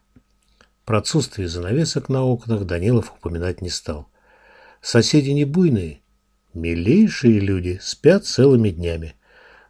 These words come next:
"Буйных здесь не бывает. Не успеешь разбуяниться, как тебя погасят.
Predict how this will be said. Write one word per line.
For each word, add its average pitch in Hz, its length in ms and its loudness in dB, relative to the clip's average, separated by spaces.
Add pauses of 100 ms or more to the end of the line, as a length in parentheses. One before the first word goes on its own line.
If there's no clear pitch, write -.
"Буйных 156 460 4
здесь 113 340 0
не 117 80 4
бывает. 95 760 -4
Не 104 120 -2
успеешь 160 560 2
разбуяниться, 143 800 2
как 101 300 -6
тебя 107 340 -2
погасят. 80 760 -8